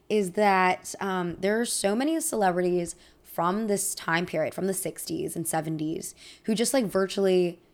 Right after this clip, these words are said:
disappeared in the cultural zeitgeist because I guess we didn't have social media to maintain their longevity.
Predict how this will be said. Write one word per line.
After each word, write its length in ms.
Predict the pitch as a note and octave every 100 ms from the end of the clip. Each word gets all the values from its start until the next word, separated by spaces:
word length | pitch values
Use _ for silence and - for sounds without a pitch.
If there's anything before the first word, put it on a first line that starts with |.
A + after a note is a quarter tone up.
| _ _
disappeared 720 | - F#3 E3+ - D#3+ D#3 D#3
in 120 | -
the 60 | F3
cultural 360 | E3+ E3 - D#3+
zeitgeist 580 | E3 - - D2 -
because 240 | - F3+ F3+
I 60 |
guess 220 | E3+ - -
we 60 |
didn't 160 | E3+ E3
have 240 | E3+ D#3
social 360 | - E3+ E3+ E3
media 440 | E3+ G#3+ F#3 D#3 D#3
to 140 | E3+
maintain 560 | E3 D#3+ D#3+ E3 E3 E3
their 280 | E3 D#3+ - - - -
longevity. 560 | F3 E3+ F#3+ E3+ B2